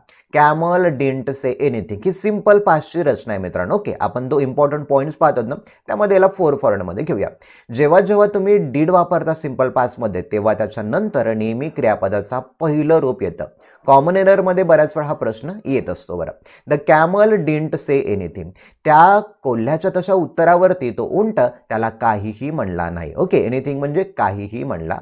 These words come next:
नाही. "He let the jackal sit on his back and enter the river."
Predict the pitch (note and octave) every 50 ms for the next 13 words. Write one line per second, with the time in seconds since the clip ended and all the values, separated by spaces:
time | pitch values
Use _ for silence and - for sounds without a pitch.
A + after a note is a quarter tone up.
0 | - _ - A3 G#3+ - - - _ _ _ _ _ _ _ _ _ _ - E3
1 | D#3+ D#3 D#3+ G3 A3+ A#3+ G#3+ G3+ F#3+ F#3 C#3 G#2+ C#3+ C3+ C#3+ E3 D#3+ - G3+ G3
2 | G3+ G3 F3+ - - F3+ G3 G#3+ - - - C#3 C#3 C3+ B2 B2 A2+ F#2+ G2 A#2
3 | B2+ C3+ C3+ C3+ C#3+ - - F2+ A#2+ B2 B2 F2 A#2 G#2 G2 F#2 - E2 D#2+ D#2
4 | B2 C3+ B2 D#2+ C#2+